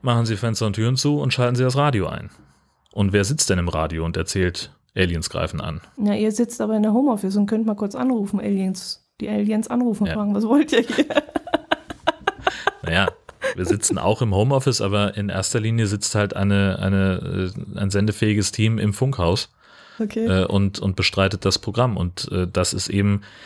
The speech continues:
Speaker 1: der Grund, also wir haben ganz, ganz strenge Maßnahmen von Anfang an schon. Also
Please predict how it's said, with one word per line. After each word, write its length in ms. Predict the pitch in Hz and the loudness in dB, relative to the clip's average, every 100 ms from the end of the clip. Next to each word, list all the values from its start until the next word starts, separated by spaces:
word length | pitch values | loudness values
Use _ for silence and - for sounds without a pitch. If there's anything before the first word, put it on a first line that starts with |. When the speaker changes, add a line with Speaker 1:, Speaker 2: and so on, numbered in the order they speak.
| - - | -20 -4
Speaker 1:
der 80 | 98 | -4
Grund, 360 | 90 98 107 - | 0 0 0 0
also 220 | 95 92 | 0 2
wir 140 | 87 | 2
haben 300 | 92 92 90 | 2 0 0
ganz, 300 | - 92 123 | 0 0 2
ganz 560 | - 101 98 - - - _ - | 2 0 0 -4 -6 -12 _ -6
strenge 460 | - - 107 120 | -2 2 2 4
Maßnahmen 580 | 104 104 123 107 98 92 | 4 2 2 2 2 2
von 200 | 90 90 | 0 -2
Anfang 360 | 78 95 101 92 | 0 0 -2 0
an 200 | 113 113 | 0 0
schon. 420 | - 85 82 78 - | -2 -2 -2 -6 -6
Also 340 | 87 87 90 | -4 0 -2